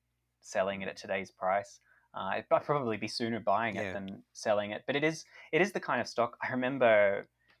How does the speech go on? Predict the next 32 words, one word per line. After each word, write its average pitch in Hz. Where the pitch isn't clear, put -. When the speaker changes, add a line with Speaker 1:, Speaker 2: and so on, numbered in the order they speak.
Speaker 1:
it -
must 117
have -
been 95
at 90
least 113
six -
years 98
ago 90
now. 90
Uh, 101
one 107
of 110
our 92
members 95
wrote 92
in 98
and 98
they 98
were 98
saying 98
they 95
had 107
a, 92
they'd 120
bought 107
it 95
at -
the -
float 104
Speaker 2:
Wow. 90
Speaker 1:
and 98